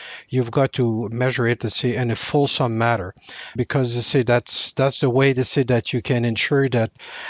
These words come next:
investors, to say, the, um, and, um, and companies, in communities and government can really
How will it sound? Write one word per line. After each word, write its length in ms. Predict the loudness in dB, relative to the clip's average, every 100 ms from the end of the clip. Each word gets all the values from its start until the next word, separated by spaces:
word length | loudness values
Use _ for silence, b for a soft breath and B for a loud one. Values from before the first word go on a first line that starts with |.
| B
investors, 880 | -4 -2 2 2 2 2 4 2 0
to 80 | -2
say, 240 | 0 0 2
the, 380 | 2 2 4
um, 340 | 4 2 -2 -8 -12 B B -6
and, 540 | -2 0 0 0 0
um, 380 | 0 0 -2 -6 -12 -6
and 120 | -4 0
companies, 760 | 0 2 2 2 0 -2 -2
in 120 | -2
communities 640 | -2 0 0 0 0 0 0
and 140 | 0
government 480 | 0 0 0 -2 -2
can 260 | -2 -2
really 480 | 0 2 4 4 2